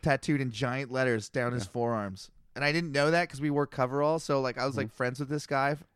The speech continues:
Speaker 2: Is that always racist?
Speaker 1: Yeah, that's ra-, that's for sure full-blown racist.
Speaker 2: Always?
Speaker 1: What do you mean?
Speaker 2: Can you get w-, can you s-, can you believe in white pride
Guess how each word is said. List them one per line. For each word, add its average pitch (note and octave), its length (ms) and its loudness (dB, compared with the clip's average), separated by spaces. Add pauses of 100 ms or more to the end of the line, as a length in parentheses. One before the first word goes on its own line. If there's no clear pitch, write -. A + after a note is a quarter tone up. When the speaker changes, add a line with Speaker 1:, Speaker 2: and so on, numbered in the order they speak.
Speaker 2:
Is B2 100 -4
that F#3 140 2
always D#3 280 4
racist? D3 460 -4 (480)
Speaker 1:
Yeah, B2+ 180 4
that's B2+ 220 2
ra-, A2+ 200 2
that's C3 260 -2
for - 180 -4
sure A2+ 360 0
full-blown G#2+ 600 0
racist. G2 520 -6 (140)
Speaker 2:
Always? E3 520 2 (920)
Speaker 1:
What C#3 120 -4
do D3+ 60 0
you D3 80 0
mean? B2 300 -2 (380)
Speaker 2:
Can F#3 140 0
you A3+ 60 2
get A#3+ 140 4
w-, B2+ 180 -2 (100)
can D3 180 0
you E3+ 40 4
s-, E3 140 -2 (180)
can C3 120 -2
you D3 60 4
believe C#3 240 2
in B2 100 2
white A2+ 200 4
pride A2+ 460 2